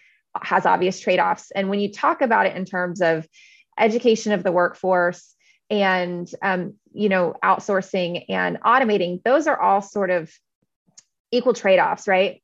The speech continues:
Education in the workforce is gonna be a longer-term play. Um, if you really do wanna do that population boost, that's an even longer-term play.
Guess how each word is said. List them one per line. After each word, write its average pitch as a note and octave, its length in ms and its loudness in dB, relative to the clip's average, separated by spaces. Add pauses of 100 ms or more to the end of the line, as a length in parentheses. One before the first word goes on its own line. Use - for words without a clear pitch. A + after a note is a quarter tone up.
Education A3+ 480 0
in G3 60 -2
the F3+ 40 0
workforce F3+ 400 -2
is F3+ 120 -10
gonna F3+ 180 -2
be E3 100 -2
a D3+ 80 0
longer-term G3+ 600 -2
play. G#3+ 340 0
Um, E3 400 -2
if - 220 -8
you D#3+ 80 -4
really F#3 260 4
do G3 180 2
wanna F#3+ 200 -2
do F#3 180 0
that D#3+ 160 -4
population F3 540 -2
boost, F3+ 180 -4
that's E3 140 -6
an D#3+ 80 -6
even D#3+ 180 -8
longer-term F#3+ 600 -4
play. A#3+ 340 -2